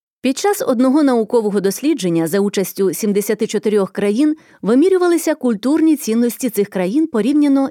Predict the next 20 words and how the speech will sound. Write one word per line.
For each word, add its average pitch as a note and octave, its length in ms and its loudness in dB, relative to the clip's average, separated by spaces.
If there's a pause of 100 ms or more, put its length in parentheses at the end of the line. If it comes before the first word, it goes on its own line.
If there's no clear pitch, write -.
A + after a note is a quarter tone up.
із A3 160 0
загальним G3 440 0
споживанням F#3 600 -2
алкоголю A#3 640 -2 (260)
на D4 140 2
душу G3 260 -4
населення. D#3 560 -6 (640)
Вік A3+ 320 0
піддослідних — G3 800 -2
понад F#4+ 300 -2
п'ятнадцять B3+ 540 -4
років. E3+ 380 -8 (180)
Споживання G3 640 -2
алкоголю A3+ 600 -2 (120)
у A3+ 120 2
літрах B3 460 -2
чистого F#3+ 440 -4
алкоголю F3+ 500 -4
за F#3+ 140 -4
рік. - 280 -12